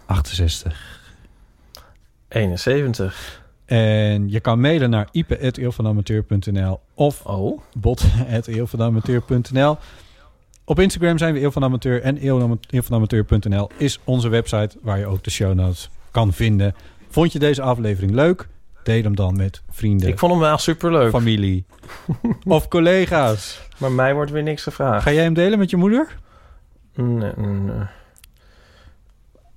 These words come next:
Speaker 2: Met mijn moeder? Weet ik niet.
Speaker 1: Ja. Nee, wel denken aan, eh, dat mevrouw, eh, Dries en Hassefras.
Speaker 2: <laughs> Ja.
Speaker 1: Nu is het vaak genoeg gezegd.
Speaker 2: Ja.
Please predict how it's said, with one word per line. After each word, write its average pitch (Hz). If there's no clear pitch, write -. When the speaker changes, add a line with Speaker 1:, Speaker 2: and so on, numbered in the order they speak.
Speaker 2:
Met 147
mijn 139
moeder? 165
Weet 151
ik -
niet. 127
Speaker 1:
Ja. -
Nee, 98
wel 95
denken 95
aan, 98
eh, -
dat 107
mevrouw, 95
eh, 98
Dries 104
en 95
Hassefras. -
Speaker 2:
<laughs> -
Ja. 175
Speaker 1:
Nu 127
is 135
het 131
vaak 120
genoeg 104
gezegd. 85
Speaker 2:
Ja. 131